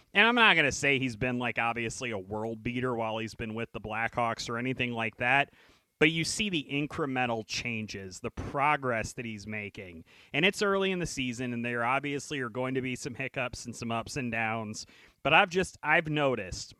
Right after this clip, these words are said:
his assertiveness more lately, and I'm getting the sense that we're nearing a point where Jeremy Colleton is gonna start turning him loose just a little bit more, and I think that it's gonna be really interesting to see how they continue to deploy Mitchell,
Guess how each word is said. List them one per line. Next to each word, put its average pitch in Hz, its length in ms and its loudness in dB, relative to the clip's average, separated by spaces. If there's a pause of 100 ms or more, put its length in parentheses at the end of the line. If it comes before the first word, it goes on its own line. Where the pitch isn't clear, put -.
(680)
his 147 200 4
assertiveness 165 800 0
more 190 220 2
lately, 196 560 0 (300)
and 139 100 4
I'm 135 220 6
getting 165 340 4
the 180 80 0
sense 143 460 0
that 127 160 -4
we're 117 180 0
nearing 120 760 0
a 117 120 -8
point 123 420 -2
where 110 140 -2
Jeremy 131 460 0
Colleton 117 800 -2 (400)
is 151 200 -2
gonna 190 180 2
start 196 300 2
turning 165 320 0
him 147 160 0
loose 127 280 2
just - 240 -4
a 135 40 0
little 123 220 0
bit 117 180 0
more, 113 280 0
and 107 80 -4
I 110 100 -2
think 131 260 -2
that 123 120 0
it's 113 120 -6
gonna 131 120 -4
be 117 80 -2
really 131 320 0
interesting 123 400 -4
to 110 80 -4
see 120 440 -2 (340)
how 160 220 8
they 175 140 4
continue 143 520 0
to 127 120 -6
deploy 120 760 0 (300)
Mitchell, 123 480 4